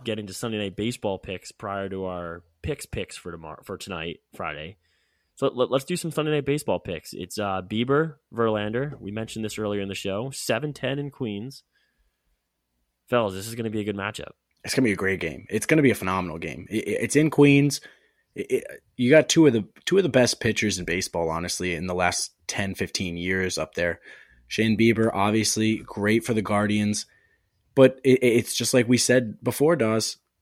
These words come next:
Speaker 2: this is a must-win series for the Mets. And I think winning it on Sunday night, on Sunday Night Baseball, would just be just, just the momentum that the Mets need.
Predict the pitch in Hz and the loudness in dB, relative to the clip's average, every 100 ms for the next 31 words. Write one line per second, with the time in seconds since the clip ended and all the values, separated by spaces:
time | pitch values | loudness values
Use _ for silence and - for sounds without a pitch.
0 | - - - 113 127 120 110 104 98 98 | -20 -6 0 2 4 4 2 -2 -2 0
1 | 98 104 - - 113 104 107 101 98 101 | 0 0 0 -2 -6 -2 2 2 0 -2
2 | - - 98 95 92 92 - 92 98 90 | -4 -2 0 0 -2 -4 -4 -4 -2 -2
3 | 87 85 - - 92 92 - - 123 160 | -2 -2 -6 -4 -4 -4 -6 4 6 6
4 | 170 - _ _ _ _ 107 113 131 151 | 4 -4 _ _ _ _ 2 6 8 8
5 | 147 127 120 - 104 117 123 - 127 127 | 6 6 4 -2 -4 -2 0 2 4 6
6 | 123 110 107 117 135 - _ _ _ _ | 6 6 6 4 4 0 _ _ _ _
7 | 113 120 123 - 120 117 117 110 107 110 | 2 4 4 4 4 4 4 2 2 2
8 | - 113 110 - 113 101 110 - - 104 | 2 2 2 2 0 0 -2 -4 -2 -2
9 | 92 - - - _ - 98 - - 110 | -2 -4 -6 -10 _ -10 -8 -10 -4 2
10 | 120 120 127 147 151 120 107 101 101 - | 6 8 6 6 4 2 2 0 0 -2
11 | 101 98 98 | -4 -6 -6